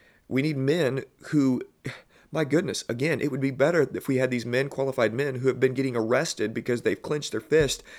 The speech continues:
and, and ran it to the jaw of men who have abused women and children in their churches. There's nothing that we can do that will foolproof churches from experiencing this kind of abuse.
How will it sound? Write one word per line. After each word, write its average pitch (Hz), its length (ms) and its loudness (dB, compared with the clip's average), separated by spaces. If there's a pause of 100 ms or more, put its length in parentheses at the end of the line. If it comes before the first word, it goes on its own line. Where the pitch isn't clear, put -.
(140)
and, 107 260 -2
and 107 300 0
ran 127 180 4
it 147 120 0
to 131 60 -4
the 110 80 -2
jaw 123 300 2
of 110 140 0
men 131 240 0
who 123 80 -2
have 110 120 0
abused 120 460 0
women 120 240 -2
and 117 80 -6
children 123 300 -4
in 110 40 -8
their 101 120 -6
churches. 156 420 -4 (280)
There's 139 180 -2
nothing 143 480 2
that 117 120 0
we 107 120 0
can 107 320 -4 (180)
do 120 240 2
that 95 180 0
will 101 120 -4
foolproof 135 800 -2 (840)
churches 120 460 2
from 113 160 -8
experiencing 120 540 -4
this 113 120 -2
kind 107 220 -4
of 104 60 -6
abuse. 104 420 -8